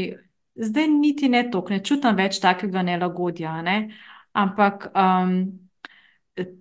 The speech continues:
predvsem recimo, ehm, na delavnicah za dojenčke, a ne,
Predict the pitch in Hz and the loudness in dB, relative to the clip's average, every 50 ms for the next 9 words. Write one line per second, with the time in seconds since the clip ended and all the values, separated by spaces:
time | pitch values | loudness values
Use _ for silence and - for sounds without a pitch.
0 | _ _ - 240 220 226 220 214 - 320 330 302 262 - - - 269 262 262 262 | _ _ 2 2 2 4 2 2 4 4 4 4 4 2 2 2 4 6 6 8
1 | 247 240 240 226 - - - 208 202 208 202 202 196 196 196 196 - - - - | 8 8 8 6 4 2 -2 -2 0 0 0 0 -2 -2 -4 -4 -6 -8 -12 -10
2 | - 196 220 208 208 190 202 190 185 185 185 196 202 196 - 208 196 185 185 190 | -4 2 2 2 4 4 4 6 6 6 6 6 2 0 0 -4 -4 -2 -2 -2
3 | 175 185 180 180 170 165 160 165 170 - - - - 165 165 165 170 170 180 | -2 0 -2 0 0 0 -2 -2 -4 -6 -10 -8 -10 -10 -10 -8 -4 -2 -2